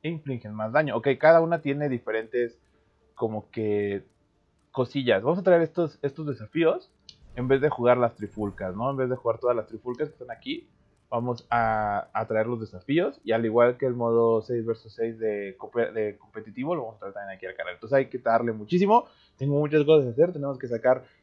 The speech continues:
partidas aquí, en Warzone, en Fortnite, en Apex.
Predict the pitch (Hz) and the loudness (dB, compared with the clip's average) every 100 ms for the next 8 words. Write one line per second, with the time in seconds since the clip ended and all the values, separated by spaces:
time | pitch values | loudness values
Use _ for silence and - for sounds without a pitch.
0 | _ 120 117 135 127 113 113 185 214 220 | _ -8 0 4 4 0 -4 0 2 4
1 | 202 165 127 131 170 170 151 165 160 156 | 6 4 4 8 8 6 2 2 4 2
2 | 147 131 - 151 170 151 156 156 156 123 | -2 -8 0 6 8 6 0 2 4 2
3 | 110 156 190 180 180 175 - | 4 2 2 0 -2 -2 -6